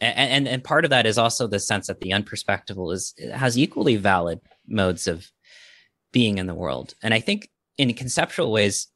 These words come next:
contemporary science might, uh, science, uh, humanities might be getting into this with, like, uh, the resurg-, resurgence of interest in animism and,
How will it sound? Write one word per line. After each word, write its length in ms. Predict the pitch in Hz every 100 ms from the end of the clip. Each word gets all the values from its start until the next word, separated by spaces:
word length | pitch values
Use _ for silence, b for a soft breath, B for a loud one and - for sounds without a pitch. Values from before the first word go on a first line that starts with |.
| _ -
contemporary 520 | 113 127 120 117 101
science 360 | - 107 98
might, 200 | 104 104
uh, 180 | 101 92
science, 360 | - 85 - -
uh, 80 | - -
humanities 600 | 110 113 123 107 101 - -
might 160 | 95
be 100 | 92
getting 240 | 98 92 95
into 220 | 98 104
this 240 | 80 -
with, 140 | - -
like, 280 | 76 73 - _ _ _ _ _ _ _ _ 92
uh, 280 | 87 82 - _
the 100 | 92 -
resurg-, 720 | 107 107 101 120 107 98 -
resurgence 540 | 110 104 120 110 110 101
of 120 | 92
interest 380 | 98 - 95 -
in 80 | 76
animism 960 | 110 117 113 107 104 104 98 92 92
and, 300 | 90 87 -